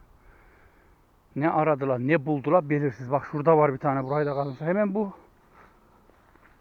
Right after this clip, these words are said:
taşların ilerisini kazıyor millet. Aha bakın. Hatta buraya kepçe mi gitmişler, ne yapmışlar bilemedim. Enteresan.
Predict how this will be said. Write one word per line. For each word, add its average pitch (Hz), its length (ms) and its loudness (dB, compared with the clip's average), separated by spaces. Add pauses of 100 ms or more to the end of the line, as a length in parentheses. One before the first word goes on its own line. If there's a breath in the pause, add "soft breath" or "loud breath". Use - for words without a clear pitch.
(260)
taşların 190 600 0
ilerisini 185 460 4
kazıyor 139 360 -2
millet. 127 260 -6 (640 soft breath)
Aha 151 160 -2
bakın. 175 280 0 (560 soft breath)
Hatta 165 360 0
buraya 170 160 2
kepçe 175 360 -2
mi 202 100 2
gitmişler, 160 420 -4
ne 160 120 -4
yapmışlar 165 480 -6
bilemedim. 151 340 -8 (1300 soft breath)
Enteresan. 156 600 -2